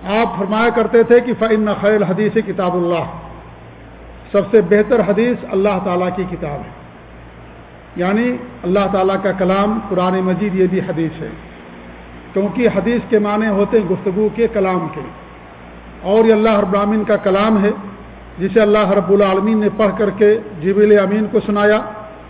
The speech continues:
جبریل امین نے ہمارے نبی صلی اللہ علیہ وسلم کو پڑھ کر کے سنایا، اور ہمارے نبی صلی اللہ علیہ وسلم نے صحابہ کرام کو پڑھ کر کے سنایا۔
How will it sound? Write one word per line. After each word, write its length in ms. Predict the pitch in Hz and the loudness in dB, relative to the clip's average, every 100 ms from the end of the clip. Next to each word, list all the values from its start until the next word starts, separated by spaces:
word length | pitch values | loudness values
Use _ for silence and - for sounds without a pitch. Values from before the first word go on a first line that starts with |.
| 165 147 | -10 -2
جبریل 340 | 196 220 220 202 | 4 4 4 2
امین 280 | 202 226 220 | 0 2 2
نے 280 | 214 220 - - - 170 | 0 -2 -6 -16 -14 -6
ہمارے 220 | 190 202 | -4 -2
نبی 160 | 202 214 | -2 0
صلی 80 | 202 | 2
اللہ 200 | 202 208 | 4 4
علیہ 120 | 202 | 2
وسلم 380 | 190 190 214 220 | 0 0 0 2
کو 140 | 220 | 0
پڑھ 220 | - 196 | 2 0
کر 100 | 214 | 0
کے 160 | 208 226 | 0 -2
سنایا، 340 | 208 208 208 214 - - - - - - | -2 0 2 0 -4 -14 -18 -20 -20 -12
اور 240 | 190 214 208 | 0 2 4
ہمارے 280 | 202 214 | 2 2
نبی 160 | 214 220 208 | 2 0 2
صلی 100 | 208 | 4
اللہ 180 | 208 | 4
علیہ 140 | 214 202 | 4 4
وسلم 500 | 196 214 226 220 220 | 2 0 2 4 4
نے 100 | 220 233 | 2 0
صحابہ 380 | 185 196 208 | 0 4 4
کرام 260 | 202 185 196 | 4 0 0
کو 100 | 226 | -2
پڑھ 160 | - 175 | -2 -2
کر 100 | 196 | -4
کے 140 | 175 180 | -4 -6
سنایا۔ 300 | 165 156 127 | -6 -8 -8